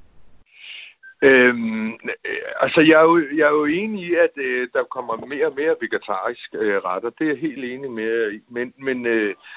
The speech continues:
men, øh, det er stadigvæk en lille pro-, promille. Øh, og, og, og i vores branche, for eksempel tømmerbranchen, der, der har vi,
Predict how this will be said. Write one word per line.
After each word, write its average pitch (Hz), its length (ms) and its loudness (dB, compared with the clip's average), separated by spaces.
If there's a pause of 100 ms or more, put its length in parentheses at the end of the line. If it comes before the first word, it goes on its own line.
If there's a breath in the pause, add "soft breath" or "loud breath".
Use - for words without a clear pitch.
(140 loud breath)
men, 120 420 -6 (200)
øh, 123 400 -6
det 131 100 2
er 123 60 2
stadigvæk 135 480 4
en 143 140 -10
lille 139 320 -8
pro-, - 340 -10
promille. 117 440 -8 (540 soft breath)
Øh, 101 440 -4 (100)
og, 113 180 -6 (320)
og, 120 200 2 (260)
og 127 220 0 (260)
i 127 100 -6
vores 143 480 0
branche, 135 480 -6 (140)
for 117 80 -6
eksempel 110 360 -12
tømmerbranchen, 113 840 -6
der, 175 140 0 (160)
der 170 180 -2
har 151 260 -2
vi, 147 200 -8